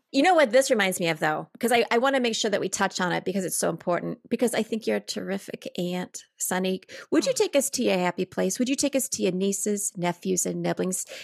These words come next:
Speaker 1: Talk a little bit about them.
Speaker 2: A hundred percent. And here's the thing. I-, is, this is a perfect tie because,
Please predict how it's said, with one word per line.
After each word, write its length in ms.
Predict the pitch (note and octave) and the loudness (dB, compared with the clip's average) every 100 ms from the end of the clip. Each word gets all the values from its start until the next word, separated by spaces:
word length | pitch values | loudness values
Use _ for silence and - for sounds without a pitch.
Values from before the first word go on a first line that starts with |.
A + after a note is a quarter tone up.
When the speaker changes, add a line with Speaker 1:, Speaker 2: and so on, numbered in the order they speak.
| - | -4
Speaker 1:
Talk 240 | - G3 | 0 0
a 40 | F#3+ | 2
little 180 | F3+ F3 | 2 2
bit 140 | F3 | 0
about 280 | E3 D#3+ - _ - | 2 -2 -4 _ -14
them. 800 | D#3+ D3 E3 D#3+ D#3 D#3+ E3 F3+ - _ _ _ _ | -8 0 4 4 2 0 -4 -6 -8 _ _ _ _
Speaker 2:
A 100 | F#3+ E3 - A#3+ | -10 -10 -16 -8
hundred 360 | D4+ E4 D#4 D4 | -4 -4 -4 -6
percent. 460 | - F3 - D#3+ D#3 _ - - | -8 -14 -10 -10 -10 _ -20 -12
And 120 | G3+ A3 | -6 -2
here's 260 | B3 B3 | -2 -4
the 100 | - | -10
thing. 280 | D3+ D3 D3 _ _ _ - | -14 -14 -16 _ _ _ -10
I-, 140 | F3 - | -10 -8
is, 260 | G#3+ - A3+ | -10 -10 -6
this 240 | G#3 G3+ | -4 -4
is 40 | F#3 | -6
a 60 | |
perfect 380 | F3 A#3+ A#3 - | -6 -6 -6 -10
tie 280 | - F3+ D#3+ | -8 -6 -6
because, 500 | E3 - F3 D#3+ | -8 -8 -6 -6